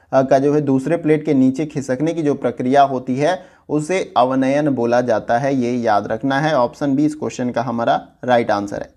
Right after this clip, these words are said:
आइए अगला क्वेश्चन देखते हैं। अगला क्वेश्चन हमारा है क्वेश्चन नंबर फ़ोर्टी नाइन, और ये क्वेश्चन मैंने आपको कराया था कि सैन एंड्रियंस भ्रंश जो है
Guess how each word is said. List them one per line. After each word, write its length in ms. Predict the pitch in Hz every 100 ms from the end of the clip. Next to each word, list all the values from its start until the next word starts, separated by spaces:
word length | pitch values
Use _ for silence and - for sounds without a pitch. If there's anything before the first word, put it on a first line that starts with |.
| -
आइए 180 | 127 180
अगला 240 | 175 175
क्वेश्चन 340 | 175 165 175 151
देखते 260 | 143 143
हैं। 280 | 156 170 202 - _ - - _ _ _
अगला 240 | 135 156 190
क्वेश्चन 320 | 185 185 196
हमारा 260 | 185 185
है 100 | 185
क्वेश्चन 300 | 185 151 151
नंबर 220 | 180 175 170
फ़ोर्टी 360 | 147 139 170
नाइन, 300 | 175 170 208 262 - _
और 160 | 127 147
ये 120 | 170
क्वेश्चन 300 | 170 156 180
मैंने 220 | 170 170
आपको 300 | 165 156 170
कराया 340 | 156 127 135 156
था 160 | 165
कि 140 | 170 180
सैन 360 | - 156 180 - -
एंड्रियंस 520 | 143 151 156 175 175
भ्रंश 400 | 139 143 165 175
जो 220 | 143 135
है 460 | 135 143 160 175